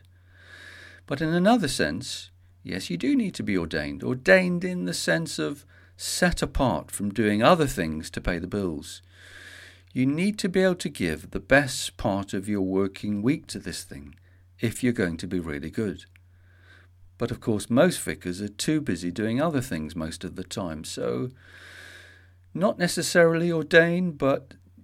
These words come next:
set apart. Not necessarily wearing a dog collar or running an ecclesiastical unit.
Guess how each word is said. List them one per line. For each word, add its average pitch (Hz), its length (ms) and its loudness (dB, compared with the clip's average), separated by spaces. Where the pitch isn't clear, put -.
set - 440 2
apart. - 640 -2
Not 143 200 2
necessarily 165 600 6
wearing 151 360 6
a 139 40 4
dog 160 320 4
collar 101 400 0
or 113 160 4
running 110 320 4
an 104 120 2
ecclesiastical 95 960 -4
unit. 73 380 -14